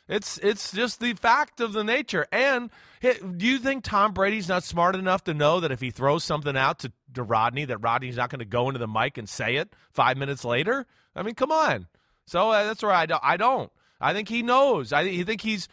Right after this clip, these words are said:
he's trying to fan the flames of not making it all about him at the end here. That would be my two cents on it. But, yeah, a-, again, I, I,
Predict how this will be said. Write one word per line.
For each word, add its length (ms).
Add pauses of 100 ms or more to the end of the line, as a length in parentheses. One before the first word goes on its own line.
(220)
he's 440
trying 580
to 180
fan 540
the 100
flames 520
of 80
not 300
making 320
it 100
all 240
about 300
him 200
at 100
the 140
end 160
here. 180
That 200
would 120
be 120
my 220
two 240
cents 340
on 180
it. 200
But, 180 (380)
yeah, 260 (240)
a-, 40
again, 260
I, 320 (120)
I, 120